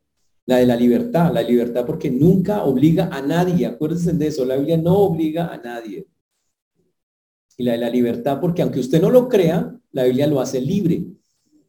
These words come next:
La Biblia no está para amarrarlo, al contrario, lo libertó.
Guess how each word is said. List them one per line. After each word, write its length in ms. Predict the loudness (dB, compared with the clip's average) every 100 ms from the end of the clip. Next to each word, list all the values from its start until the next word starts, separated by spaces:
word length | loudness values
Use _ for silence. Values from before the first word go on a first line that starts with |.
| -4
La 80 | -2
Biblia 180 | 0
no 160 | 2 2
está 300 | 2 0 -2
para 480 | -2 -4 -6 -8 -8
amarrarlo, 540 | -6 -4 -2 -2 -2
al 140 | -4 -2
contrario, 440 | -2 0 2 4
lo 100 | 4
libertó. 600 | 6 6 4 0 -2 -4